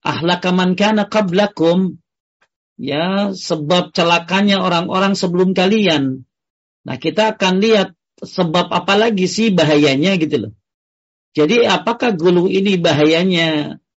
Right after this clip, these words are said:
eh, deng-, apa, apa, apa aja bahaya-bahaya gulu? Karena tadi kita membahas dalam syarah kitab Tauhid ini, "Iyyakum wal gulu,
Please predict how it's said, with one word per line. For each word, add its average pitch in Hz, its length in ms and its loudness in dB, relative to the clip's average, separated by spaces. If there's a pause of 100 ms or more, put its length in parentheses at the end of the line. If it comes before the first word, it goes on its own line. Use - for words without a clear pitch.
(180)
eh, 147 540 -2
deng-, 151 240 0
apa, 165 560 0
apa, - 80 -6 (140)
apa - 80 -4 (120)
aja 185 220 2
bahaya-bahaya 147 800 2
gulu? 113 400 -4 (560)
Karena 180 260 0
tadi 180 240 0
kita 196 240 -2
membahas 165 640 2
dalam 147 340 2 (460)
syarah 160 400 -2
kitab 143 320 -4
Tauhid 139 400 0
ini, 208 400 0 (400)
"Iyyakum 175 640 0
wal 175 240 2
gulu, 180 640 2